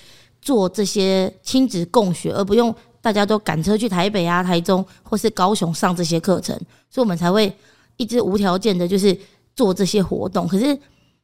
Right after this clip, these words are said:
呃，一般的补习班啊，或是一些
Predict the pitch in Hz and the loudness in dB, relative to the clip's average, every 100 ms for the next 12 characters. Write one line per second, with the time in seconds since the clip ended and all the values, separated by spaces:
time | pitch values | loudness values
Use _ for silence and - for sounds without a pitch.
0 | _ _ 202 190 - 240 226 226 208 180 | _ _ -4 -4 -2 -2 0 2 2 0
1 | 170 - 180 - 196 226 226 208 185 214 | -2 -4 -4 -2 -2 -2 0 0 0 0
2 | - 214 185 - _ _ 233 208 208 202 | 2 2 0 -6 _ _ -6 0 2 2
3 | 196 | 0